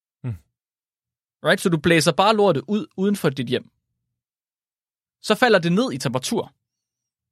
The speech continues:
Speaker 2: Og så kan du faktisk få det til at kondensere tilbage igen til en væske.
Speaker 1: Så du blæser varmen væk fra den varme væske.
Speaker 2: Yes.
Speaker 1: Og den varme, du blæser væk, er jo så i teorien varme, du har hævet ud
Speaker 2: Ja.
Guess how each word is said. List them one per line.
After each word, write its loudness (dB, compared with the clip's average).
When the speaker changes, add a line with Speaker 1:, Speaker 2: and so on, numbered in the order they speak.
Speaker 2:
Og 0
så 4
kan 4
du 2
faktisk 2
få -2
det -2
til 0
at 0
kondensere 0
tilbage 2
igen -4
til -2
en -4
væske. -2
Speaker 1:
Så -4
du 0
blæser 2
varmen 0
væk 0
fra 0
den -2
varme 2
væske. -2
Speaker 2:
Yes. 0
Speaker 1:
Og 6
den 0
varme, 2
du 0
blæser -2
væk, -2
er 0
jo 4
så 2
i 2
teorien 2
varme, 2
du 4
har 6
hævet 2
ud -4
Speaker 2:
Ja. 4